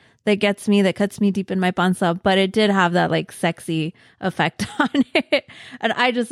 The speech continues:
I love it. I loved it. Um, I really dug this song. I feel like this, this band is very lyric heavy, and I don't mind that. Like, there's, it's very wordy. It's very wordy if you're listening, and, and you're in for a treat.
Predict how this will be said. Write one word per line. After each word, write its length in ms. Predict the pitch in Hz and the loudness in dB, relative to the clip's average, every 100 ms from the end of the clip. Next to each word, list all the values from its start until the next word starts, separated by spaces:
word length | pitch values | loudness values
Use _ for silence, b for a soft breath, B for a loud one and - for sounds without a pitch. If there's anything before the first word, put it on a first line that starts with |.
| - | -2
I 180 | 214 220 | 0 2
love 240 | 214 196 | 2 0
it. 140 | 160 - | -2 -2
I 140 | 175 | 0
loved 180 | 185 185 | 2 2
it. 200 | 170 - - | 0 -4 -4
Um, 560 | 185 180 170 160 175 202 _ - | -2 0 -2 -4 -8 -12 _ -2
I 80 | 202 | 2
really 240 | 226 247 | 2 2
dug 160 | 233 220 | 2 2
this 140 | 208 | 0
song. 400 | 208 190 185 190 b b b b _ _ - | 0 0 0 -6 b b b b _ _ -4
I 140 | 240 | -2
feel 160 | 233 294 | 2 2
like 240 | 330 - | 2 -2
this, 400 | - 269 - - - - _ _ _ _ _ _ _ - | 0 0 -2 -10 -20 -20 _ _ _ _ _ _ _ -4
this 180 | 214 | -4
band 360 | - 226 247 240 | -2 -2 0 0
is 140 | 208 | -2
very 560 | 185 202 208 208 208 202 | 0 0 2 2 2 2
lyric 460 | 175 190 175 160 - | 2 2 2 0 -4
heavy, 380 | - 160 156 | -4 -2 -2
and 140 | 165 185 - | -4 -4 -2
I 140 | 285 | 0
don't 180 | 294 226 | 0 0
mind 320 | 208 190 180 | 0 2 2
that. 240 | 165 151 185 | 0 0 -2
Like, 160 | 196 | -2
there's, 220 | 233 247 - | 0 0 -2
it's 160 | 226 220 | -4 -2
very 320 | 233 240 247 | 2 4 4
wordy. 480 | 208 185 170 131 - - | 4 4 2 -2 -8 -8
It's 120 | 202 | -2
very 200 | 226 240 | 0 0
wordy 320 | 220 220 214 | 2 0 0
if 120 | 196 | 0
you're 120 | 190 | 0
listening, 320 | 180 185 196 196 233 | 0 0 -2 -2 0
and, 400 | 233 226 220 226 _ _ _ _ _ _ _ _ _ 165 | 2 2 0 -4 _ _ _ _ _ _ _ _ _ -2
and 100 | 226 | 0
you're 160 | 277 | 2
in 160 | 269 254 | 2 0
for 100 | 240 | -2
a 80 | 214 | -2
treat. 400 | - 214 185 | 0 -2 -2